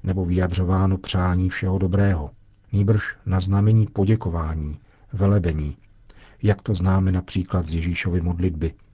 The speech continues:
„Veleben buď, Otče, Pane nebe a země, že jsi tyto věci odhalil maličkým,“ a nebo v Marijně magnifikát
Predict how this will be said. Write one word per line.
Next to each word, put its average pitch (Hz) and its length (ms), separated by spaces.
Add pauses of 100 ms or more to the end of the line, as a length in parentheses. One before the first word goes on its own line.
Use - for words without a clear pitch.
(240)
„Veleben 92 540
buď, 95 240
Otče, - 460
Pane 87 260
nebe 82 320
a 90 100
země, 82 400 (420)
že 90 100
jsi 87 240
tyto 90 260
věci 85 280
odhalil 87 360
maličkým,“ 90 600 (580)
a 107 80
nebo 120 260
v 113 100
Marijně 107 400
magnifikát 101 760